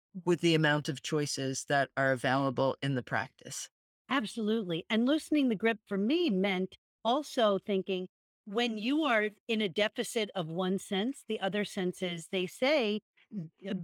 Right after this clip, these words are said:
Speaker 2: become a little more potent. They become more alive. So there is an argument to be made or a conversation to be had around closing your eyes and eliminating that one sense to aliven other senses. But I think that for me, it's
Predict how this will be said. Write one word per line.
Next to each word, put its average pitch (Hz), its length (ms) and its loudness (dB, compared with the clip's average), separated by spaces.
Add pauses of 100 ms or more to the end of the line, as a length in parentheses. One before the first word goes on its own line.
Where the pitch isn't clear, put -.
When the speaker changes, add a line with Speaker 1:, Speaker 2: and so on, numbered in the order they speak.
Speaker 2:
become 214 320 -2
a 202 40 0
little 190 160 0
more 185 140 0
potent. 190 600 -2
They 170 100 0
become 208 340 -2
more 220 200 0
alive. 139 440 -4
So 233 380 2 (220)
there 247 240 2
is 349 260 2
an 392 80 2
argument 208 520 2
to 214 80 -4
be 202 120 0
made 240 300 2
or 180 100 2
a 170 60 -4
conversation 208 720 -4
to 185 60 -4
be 175 120 -2
had 196 460 0 (320)
around 214 400 0
closing 233 400 -2
your 190 120 2
eyes 247 380 0 (140)
and 196 300 0 (280)
eliminating 233 680 4
that 208 260 4
one 190 340 0
sense 277 560 -2 (220)
to 233 120 0
aliven 202 680 2 (100)
other 196 240 0
senses. - 680 -4 (300)
But 233 120 2
I 220 100 4
think 277 340 -2
that 202 180 2 (340)
for 220 100 2
me, 240 380 4
it's 185 180 0